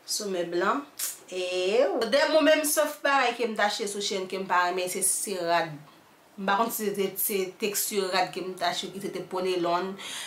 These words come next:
M pa renmen. Men apre sa, tout sa ke m achte sou chèn ankò kòm bagay ki anpò avèk kay. Mwen toujou satisfèt. M pral ouvri sa. M achte de, m achte yon nwa, yon blan. Yon stati ki chita, ka reflechi.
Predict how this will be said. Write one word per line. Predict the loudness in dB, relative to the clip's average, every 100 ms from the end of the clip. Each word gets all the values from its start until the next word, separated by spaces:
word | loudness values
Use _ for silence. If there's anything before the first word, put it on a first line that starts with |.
| -14 -8
M | -2
pa | -2
renmen. | 0 -2 2
Men | 4
apre | 2 2 0
sa, | -2 -4
tout | -2
sa | 0 0
ke | 0
m | 0
achte | -2 -4
sou | -4
chèn | -4 -4 -6
ankò | -4 -4 -2
kòm | -6 -6 -12 -10
bagay | -2 -2 0
ki | 0
anpò | 2 2
avèk | 2 -2 -2
kay. | 0 0 0 -8 -14 -20 -20 -20 -8
Mwen | -6 -4
toujou | -6 -4 -4
satisfèt. | -4 -2 -2 -2 -6 -10 -10
M |
pral | -2 0 2
ouvri | -2
sa. | -4 0 2 4 4
M | 2 2 0
achte | 2 2 2 4
de, | 6
m | 6 2
achte | 0
yon | 0 0
nwa, | 0 2
yon | 2 2 2
blan. | 2 4
Yon | 2
stati | 2 0 0 0 -4 -4 -6 -10 -20 -18 -14 -14 -16 -8
ki | -2 0
chita, | 0 0 -4 0 4 6 6 4
ka | 2 0 -4 _ _ _ _ _ _ _ -2
reflechi. | 2 2 2 2 4 4 6